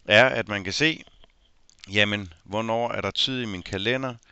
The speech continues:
til, at jeg kan udføre den her opgave. Jeg kan se, at jeg kan lave den her opgave, øh, om eftermiddagen den femogtyvende november. Klikker her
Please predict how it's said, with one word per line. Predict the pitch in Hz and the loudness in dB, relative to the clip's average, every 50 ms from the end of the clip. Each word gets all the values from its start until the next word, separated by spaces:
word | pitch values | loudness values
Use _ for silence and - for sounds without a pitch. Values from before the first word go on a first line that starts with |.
| _ - _ _ _ - | _ -20 _ _ _ -8
til, | - - 113 113 120 | -4 0 2 2 2
at | - - 107 95 85 | 0 -2 -6 -4 -2
jeg | 95 92 - | -2 -4 -4
kan | - 92 80 | -4 -6 -8
udføre | 80 98 104 113 110 - - 104 98 92 87 82 - - | -8 -8 -10 -10 -10 -10 -8 -6 -6 -4 -6 -6 -6 -4
den | 110 110 104 95 | -2 -2 -2 -4
her | 90 92 90 87 | -4 -4 -4 -4
opgave. | 73 - - - - - - - 64 - - - - _ _ _ _ _ _ _ _ _ _ _ _ _ _ _ - - _ _ _ _ _ _ _ _ | -4 -4 -8 -10 -12 -12 -14 -16 -16 -16 -18 -20 -20 _ _ _ _ _ _ _ _ _ _ _ _ _ _ _ -20 -20 _ _ _ _ _ _ _ _
Jeg | - 117 127 | 0 2 2
kan | 123 135 | 2 2
se, | 123 - 147 | 2 2 2
at | 147 143 135 117 104 90 | 0 0 0 -2 -2 0
jeg | 104 110 110 | 0 -2 -2
kan | - 110 92 | -2 -2 0
lave | 87 92 95 104 113 127 135 127 113 - _ _ - | 2 4 4 4 2 0 -2 -8 -12 -18 _ _ -6
den | 110 107 104 | -4 -4 -4
her | 107 117 107 95 | -2 -2 -2 0
opgave, | 82 92 110 131 - - - 110 104 101 98 98 101 - _ _ _ _ - - - _ _ _ _ _ _ - | 0 0 0 -2 -2 -4 -6 -4 -4 -4 -4 -6 -10 -14 _ _ _ _ -20 -20 -20 _ _ _ _ _ _ -16
øh, | - 90 92 90 87 82 | -12 -10 -8 -8 -6 -6
om | 82 90 95 | -6 -4 -2
eftermiddagen | 107 127 135 - - 123 113 101 95 87 85 85 85 85 82 - - - - - | -2 -2 -2 -4 -8 -8 -6 -4 -4 -4 -4 -6 -8 -12 -16 -20 -20 -20 -12 -10
den | - - 85 | -8 -8 -6
femogtyvende | - 120 113 110 104 - - 117 113 120 120 110 | -4 -4 -4 -4 -4 -6 -6 -8 -8 -6 -8 -8
november. | 98 90 85 107 123 135 135 127 131 127 120 - _ _ _ _ _ _ _ _ _ - - _ _ | -8 -6 -2 -2 -2 -2 -4 -8 -10 -10 -12 -14 _ _ _ _ _ _ _ _ _ -20 -20 _ _
Klikker | - - 113 127 135 127 131 117 | -8 -4 -2 -2 0 0 -2 -2
her | 113 120 131 131 113 | 0 -2 -2 -2 -4